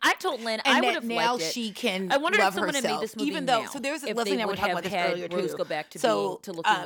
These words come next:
Speaker 1: what she looked like.
Speaker 2: her, right. So Bar-, um, Rose's best friend is played by Brenda Ver-, Brenda Vaccaro, who I love, and who I used to, whenever my voice sounds, um, scratchy, I say I sound like Brenda Vaccaro.
Speaker 1: One of my nieces has sounded like her since she was a baby.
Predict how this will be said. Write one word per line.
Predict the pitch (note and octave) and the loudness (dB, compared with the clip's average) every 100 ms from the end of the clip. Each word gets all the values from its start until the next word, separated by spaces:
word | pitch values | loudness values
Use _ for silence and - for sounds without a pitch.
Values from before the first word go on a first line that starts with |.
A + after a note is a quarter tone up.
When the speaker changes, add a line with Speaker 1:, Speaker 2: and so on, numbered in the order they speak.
| F3 | -8
Speaker 1:
what | |
she | F3 D#3+ | -10 -10
looked | D3+ - | -12 -12
like. | C3 B2+ - - _ | -14 -14 -16 -20 _
Speaker 2:
her, | - - - - B3 | -6 -6 -8 -12 0
right. | B3 G#3+ - | 2 2 -4
So | D4+ | -6
Bar-, | A#3 A3 A#3 C4+ - | -2 0 0 0 -2
um, | F#3+ E3+ - - - | -4 -4 -12 -20 -6
Rose's | A3 B3+ D4+ - D4+ A3+ - - | 0 2 0 -2 -4 -4 -12 -8
best | F#3+ G#3+ - | 0 0 0
friend | A3 F3 D#3 D#3+ | -4 -4 -4 -10
is | F3 | -6
played | G#3+ F#3 | -2 0
by | E3+ | 0
Brenda | F3 F3 | 0 0
Ver-, | E3+ E3+ | -2 -4
Brenda | F3+ F#3+ F3+ | -2 0 0
Vaccaro, | E3+ F3 F3+ D#3+ D#3 E3 | 0 0 2 2 0 -2
who | F3+ | -2
I | D#3 D3+ | -2 -2
love, | D3+ D#3+ D#3 C3 D3+ F#3+ - - - - | -4 -2 0 -2 -4 -10 -12 -14 -16 -4
and | A3 F3+ E3 D#3+ D#3+ D#3+ - _ _ _ _ - - - - | -2 0 -2 -4 -6 -10 -14 _ _ _ _ -16 -14 -18 -10
who | - A3+ F3 E3+ | -2 0 0 0
I | G3 | 0
used | F3 F3 - | 0 -4 -6
to, | F3 | -6
whenever | E3 F3 E3 E3 D#3+ - | -2 0 2 0 -2 -2
my | E3+ | 0
voice | E3 E3+ E3+ E3 | 0 0 -2 -2
sounds, | - D3 D3 D#3 - - _ - | -2 -2 -2 -4 -12 -16 _ -2
um, | D#3+ C#3 C3 C#3+ - | 0 0 -4 -12 -10
scratchy, | - - D#3+ C#3+ E3 | -6 0 0 0 -4
I | C3+ | -4
say | C#3+ D3+ D3 | -4 -4 -4
I | |
sound | - D3+ | -4 -6
like | D3+ D#3 | -6 -6
Brenda | D#3 D#3+ | -6 -4
Vaccaro. | D#3 G#3+ | -4 0
Speaker 1:
One | - | 2
of | B3+ | 4
my | A#3+ | 0
nieces | A3 A3 B3+ G3 | 0 -4 -4 -4
has | G3 | -4
sounded | - F3+ F3+ | -2 -2 -2
like | C#3+ E3+ | -4 -4
her | F3+ E3+ | -4 -6
since | - D#3+ | -8 -12
she | - | -10
was | E3 D#3 D3+ | -8 -8 -8
a | |
baby. | C#3+ D3 C#3 C3+ | -8 -10 -8 -10